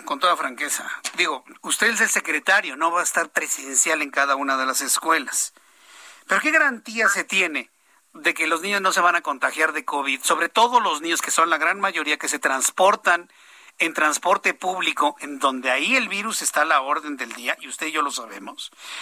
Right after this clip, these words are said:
van a llegar a sus salones, van a esparcir el virus no con sus zapatos, sino con su propia respiración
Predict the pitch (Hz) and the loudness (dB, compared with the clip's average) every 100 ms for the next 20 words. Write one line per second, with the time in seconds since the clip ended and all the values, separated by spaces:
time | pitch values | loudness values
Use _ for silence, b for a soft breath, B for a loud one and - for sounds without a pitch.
0 | B - 196 240 214 214 214 175 - 135 | B 0 2 2 0 0 0 0 -2 -2
1 | 127 120 120 - - B B - 196 240 | -2 -6 -8 -14 -18 B B 0 0 0
2 | - 170 - 214 208 202 196 220 240 247 | -2 0 0 -2 -2 -4 0 0 2 2
3 | 220 170 - 214 - 165 - - 185 170 | 4 2 2 0 0 -2 0 0 -2 -2
4 | 156 151 147 135 180 196 190 156 - 139 | -2 0 0 2 0 2 0 2 -2 -4
5 | 123 113 - 101 | -4 0 0 -2